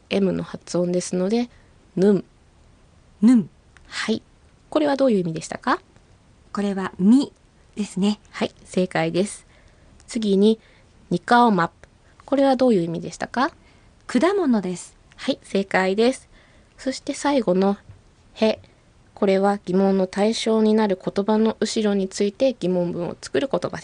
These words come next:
Speaker 1: す。続けて発音してみましょう。タンフレヌム、ニカオマップヘ。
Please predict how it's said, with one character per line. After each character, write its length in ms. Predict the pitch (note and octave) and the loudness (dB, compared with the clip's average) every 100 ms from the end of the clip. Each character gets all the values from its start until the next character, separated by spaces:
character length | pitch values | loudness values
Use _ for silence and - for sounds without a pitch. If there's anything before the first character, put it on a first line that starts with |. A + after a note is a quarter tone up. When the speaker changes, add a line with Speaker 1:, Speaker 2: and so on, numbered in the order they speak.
| - | -16
Speaker 1:
す。 220 | - - - - - _ - - - - - | -18 -20 -20 -20 -20 _ -20 -20 -20 -20 -10
続 220 | G#3 G#3+ | -6 -6
け 100 | - | -6
て 140 | B3 | -6
発 280 | D#4 B3 - | -4 -6 -2
音 120 | F#3 | -4
し 40 | F#3 | -2
て 120 | F3+ | -4
み 80 | F3 | -2
ま 160 | E3+ | -4
し 100 | F3 | -2
ょ 160 | F3+ D#3 | 0 -2
う。 60 | - _ _ - - _ _ - _ _ _ _ - | -6 _ _ -20 -20 _ _ -20 _ _ _ _ 0
タ 160 | C4+ | 2
ン 140 | C4 A3+ | 2 0
フ 180 | - | 0
レ 140 | A3 G3+ | 2 2
ヌ 180 | F3 E3+ | 2 0
ム、 120 | F3 _ _ | -4 _ _
ニ 100 | F#3 | -6
カ 220 | - A3 | 0 2
オ 40 | G#3+ | 2
マ 160 | E3+ | 0
ッ 20 | |
プ 140 | - - | -4 -12
ヘ。 340 | - G#3+ A3 | -2 0 0